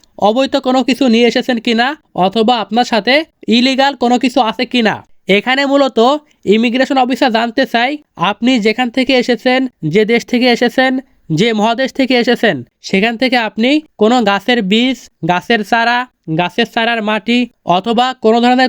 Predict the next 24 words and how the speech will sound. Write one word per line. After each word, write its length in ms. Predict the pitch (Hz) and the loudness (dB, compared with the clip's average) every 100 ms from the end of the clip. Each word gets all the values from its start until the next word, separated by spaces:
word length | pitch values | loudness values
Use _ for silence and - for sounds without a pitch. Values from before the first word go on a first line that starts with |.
| 233 | 2
কোনো 120 | 247 254 | 0 -2
খাবার 300 | - 185 240 254 | -6 -4 -4 -4
সাথে 180 | 214 196 226 | -4 -2 0
করে 140 | 254 | 0
নিয়ে 200 | 226 233 | 2 2
এসেছেন 260 | 220 233 254 233 | 2 0 -2 0
কিনা, 220 | 233 226 285 - _ - 202 | 0 0 -2 -10 _ 0 0
এটা 200 | 220 254 247 | 2 -2 -2
ইমিগ্রেশন 360 | 226 220 240 240 | -2 0 0 0
অফিসার 280 | 233 220 254 | 0 0 0
জানতে 260 | 208 196 226 214 | 0 0 -2 0
চায়। 180 | 233 294 - _ - 196 | -2 -4 -12 _ -2 0
এই 80 | 247 247 | 0 0
বিষয়গুলো 440 | 254 277 247 277 285 - | 0 0 2 2 2 0
সাধারণ 320 | 214 247 262 247 | -2 0 0 2
মনে 160 | 262 226 | 2 2
হলেও 300 | 269 233 254 294 - _ - | 2 2 0 -2 -8 _ 0
এগুলো 300 | 202 233 262 262 | 0 2 0 0
আপনার 240 | 254 262 262 - | 0 0 0 0
খুবই 180 | 269 254 | 2 2
সেনসিটিভ 380 | 247 233 277 247 214 | -2 -2 -2 0 -2
বিষয়। 280 | - 240 277 294 _ - 175 | 2 0 0 -6 _ -2 0
যদি 200 | 214 254 254 | 2 2 0
আপনি 160 | 254 | 0